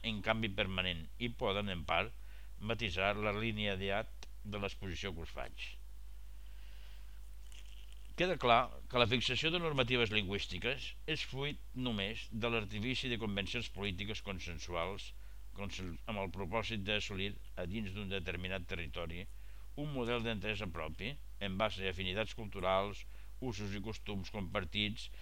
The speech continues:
trajectòria històrica comuna, xarxa econòmica per a garantir el consum amb l'òptima distribució dels béns o simplement descarnar de relacions de poder entre el petit i el més fort,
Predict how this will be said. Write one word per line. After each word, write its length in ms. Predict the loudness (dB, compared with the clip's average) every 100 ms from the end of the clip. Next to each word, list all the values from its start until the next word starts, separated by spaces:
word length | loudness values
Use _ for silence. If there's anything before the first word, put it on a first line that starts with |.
| -6 2
trajectòria 480 | 4 4 4 2 2
històrica 400 | 2 0 0 0
comuna, 460 | 0 0 0 0 -2
xarxa 460 | -2 2 2 2 -2
econòmica 500 | 0 0 2 2 2
per 160 | 4
a 80 | 4
garantir 460 | 4 2 0 0 0 -2 -6 -4 2
el 140 | 4 4
consum 540 | 0 0 0 0 0 -2 -2
amb 160 | 0
l'òptima 460 | 2 2 0 -2 0
distribució 540 | -2 -2 -2 -2 -2 0
dels 160 | 0
béns 380 | 2 2 2 -4 -6 -6 -4 -2
o 80 |
simplement 560 | -2 0 2 4 4 0 -4 -6 -4 -2 0
descarnar 540 | 0 2 2 4 6
de 80 | 4
relacions 540 | 2 0 0 0 0 0
de 80 | 0
poder 380 | 0 0 -2 -6 -8 -6 -2
entre 340 | -2 0 -2
el 80 | 0
petit 320 | 0 0 0
i 60 | -2
el 100 | 0
més 160 | -4
fort, 240 | -2 -4